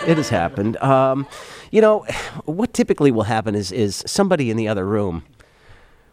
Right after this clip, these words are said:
will type something on this little screen here, because there's also a talkback box where we can type messages to each other. And Matt Trevethan, who, of course, is my engineer,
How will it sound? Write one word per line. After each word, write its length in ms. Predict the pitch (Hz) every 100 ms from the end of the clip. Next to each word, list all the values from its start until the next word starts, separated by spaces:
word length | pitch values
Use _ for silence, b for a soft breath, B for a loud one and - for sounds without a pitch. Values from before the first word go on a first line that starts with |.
| -
will 120 | 156
type 320 | 147 - 117 -
something 280 | 110 104
on 120 | 98 92
this 140 | -
little 120 | 110
screen 340 | - - 127 120
here, 160 | 139
because 220 | 139 -
there's 160 | 107 117
also 200 | 127 123
a 40 | 98
talkback 480 | - 123 - 123
box 260 | - 131 -
where 60 | 113
we 60 |
can 100 | 95
type 300 | 95 123 107
messages 400 | 117 113 127 131
to 120 | - 139
each 160 | 131
other. 280 | 135 135 156 - B B B -
And 360 | 120 117 110 104
Matt 300 | 117 131 147
Trevethan, 580 | - 113 110 - 78 80 - _ _ _
who, 100 | 107
of 120 | -
course, 280 | 113 98 -
is 260 | 98 - -
my 200 | 113 101
engineer, 600 | 123 123 120 117 90